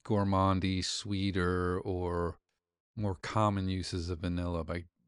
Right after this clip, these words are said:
tapping into kind of the darker mercury, mercury, uh, murkier or earthier sides of it, I think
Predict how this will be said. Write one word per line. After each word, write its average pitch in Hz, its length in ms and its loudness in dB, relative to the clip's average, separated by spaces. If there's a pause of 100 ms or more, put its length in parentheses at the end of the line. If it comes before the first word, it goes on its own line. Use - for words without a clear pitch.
(100)
tapping 92 400 -2
into 85 260 -4
kind 85 220 -4
of 85 80 -8
the 87 100 -4
darker 87 420 -4
mercury, 87 580 -4
mercury, 98 720 -6
uh, 95 380 -2
murkier 107 880 -4 (300)
or 95 300 0
earthier 113 560 4
sides 90 440 2
of 92 140 0
it, 90 220 0 (800)
I 127 120 4
think 151 180 2